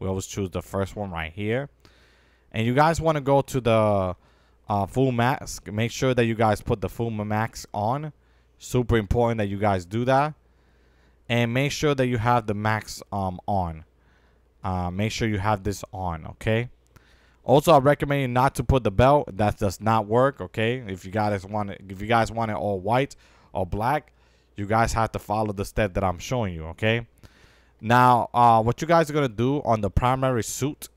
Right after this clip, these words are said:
type, all right? You guys are gonna make sure to choose the first one, this one, all right? It's called the Span and,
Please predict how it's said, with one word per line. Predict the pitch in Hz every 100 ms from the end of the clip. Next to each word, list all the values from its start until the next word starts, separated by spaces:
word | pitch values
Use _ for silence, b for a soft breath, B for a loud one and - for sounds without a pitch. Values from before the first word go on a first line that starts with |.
| -
type, | 147 156 160 - b b b b -
all | 87
right? | 95 120 143 - _ _ _ _ _ _ _
You | 107 123
guys | 139 143 127 -
are | 120
gonna | 117 120 117
make | 117 117
sure | - 113
to | -
choose | - 123 107
the | 101
first | - 117 110 -
one, | 104 120 156 175 - _ - 101
this | 117 -
one, | 156 170 190 - _ _ _ _ _ _ _ _ _ _ _ _ _ _ _ -
all | 82
right? | 92 120 147 - _ _ -
It's | -
called | - 117 104
the | 95 92 92
Span | 87 - 120 127 -
and, | 107 104